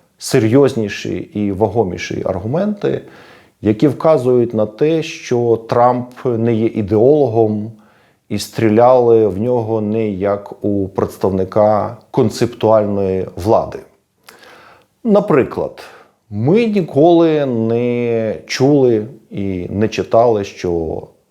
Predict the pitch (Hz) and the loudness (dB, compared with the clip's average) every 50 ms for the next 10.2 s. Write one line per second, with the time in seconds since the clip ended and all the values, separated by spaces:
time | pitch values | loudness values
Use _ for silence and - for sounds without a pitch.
0 | _ _ _ - 104 98 135 123 113 107 101 98 - - 123 127 131 127 120 123 | _ _ _ -6 2 2 4 4 4 2 0 0 -2 -2 0 0 0 -2 -4 -6
1 | - 87 80 90 98 110 113 117 113 113 - - - - - - - _ _ _ | -10 -12 -8 -4 -2 -2 -2 -2 -4 -6 -10 -18 -20 -20 -20 -20 -20 _ _ _
2 | - - - - 110 131 131 120 110 104 98 - 110 110 - - 107 98 - - | -12 -10 -2 2 2 4 4 4 2 0 0 0 -2 -2 -2 -2 -4 -4 -4 -8
3 | - - - - - 98 95 95 95 90 90 82 - 120 - - _ - 104 95 | -10 -10 -10 -6 -4 -2 0 0 0 0 0 -2 -4 -8 -14 -14 _ -2 0 0
4 | 85 90 107 117 113 113 101 101 101 95 - - - - - - - - - - | 0 2 2 2 2 0 -2 -2 -4 -6 -6 -10 -10 -8 -8 -8 -10 -8 -6 -6
5 | 85 - - - - 117 101 101 110 107 98 85 - - - - - - _ _ | -6 -6 -8 -8 -4 -2 2 2 2 2 2 0 -2 -4 -16 -20 -20 -20 _ _
6 | _ _ - - - - - - - _ _ - - - 131 143 139 117 117 123 | _ _ -20 -20 -20 -20 -20 -20 -20 _ _ -6 -2 0 2 2 2 2 2 0
7 | 120 - - 101 120 123 123 120 - - 113 120 120 123 120 - - - - 120 | 0 0 0 2 2 4 2 0 0 0 0 2 4 2 2 0 -2 -2 0 0
8 | 113 113 - 113 107 92 80 82 87 98 104 143 156 151 156 165 185 185 156 151 | 0 0 0 0 0 0 0 0 0 0 2 0 0 0 2 2 2 2 2 0
9 | 143 - - - 113 98 98 101 113 110 107 98 92 98 104 113 113 - - 120 | -2 -4 -4 -6 -4 -4 -2 -2 -4 -4 -4 -4 -4 -4 -4 -4 -6 -6 -8 -6
10 | 110 107 104 101 | -4 -4 -4 -4